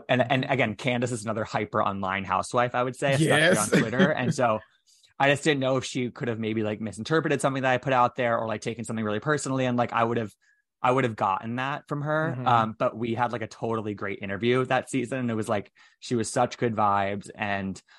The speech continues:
Speaker 1: um, you know, she, she has since totally won me over. Like, I think that she, like, she, this past season with her was her best season yet, I thought. And,
Speaker 2: Mm-hmm.
Speaker 1: um, 'cause I think, I think that she's, for the most part, figured out how to balance the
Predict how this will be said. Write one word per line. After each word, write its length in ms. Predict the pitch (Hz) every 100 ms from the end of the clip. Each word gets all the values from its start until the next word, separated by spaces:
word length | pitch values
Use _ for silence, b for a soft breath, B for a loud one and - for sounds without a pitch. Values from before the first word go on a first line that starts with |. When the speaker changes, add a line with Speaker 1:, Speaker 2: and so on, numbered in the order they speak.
| b
Speaker 1:
um, 420 | 110 104 95 95 90 _ _ -
you 140 | 160
know, 80 | 170
she, 240 | - 170
she 180 | - -
has 140 | 165 -
since 280 | 156 147 - - -
totally 300 | - 123 123
won 180 | 123 117
me 100 | 104
over. 260 | 107 113 76
Like, 120 | 98
I 80 | 101
think 140 | 107 104
that 120 | 101
she, 260 | - 110 -
like, 120 | 107
she, 180 | - -
this 100 | 110
past 260 | - 117 123
season 200 | 127 110
with 120 | 107
her 100 | 107
was 160 | 101 101
her 100 | 104
best 260 | 98 101
season 280 | - 104 98
yet, 220 | 95 104 117
I 140 | 123
thought. 340 | 127 143 151 -
And, 260 | 117 104
Speaker 2:
Mm-hmm. 420 | 143 139 131 127
Speaker 1:
um, 200 | 123 104 101
'cause 100 | 113
I 20 |
think, 140 | 117
I 100 | 123
think 180 | 123 147
that 120 | 127
she's, 240 | - 135 104 _ _ b b b _ - -
for 80 | 139
the 140 | 123
most 400 | 107 107 117 -
part, 340 | 139 131 131 -
figured 380 | 139 127 135 135
out 260 | 131 139 135
how 160 | 131
to 100 | 135
balance 600 | 120 127 127 131 131 -
the 500 | 110 110 120 117 113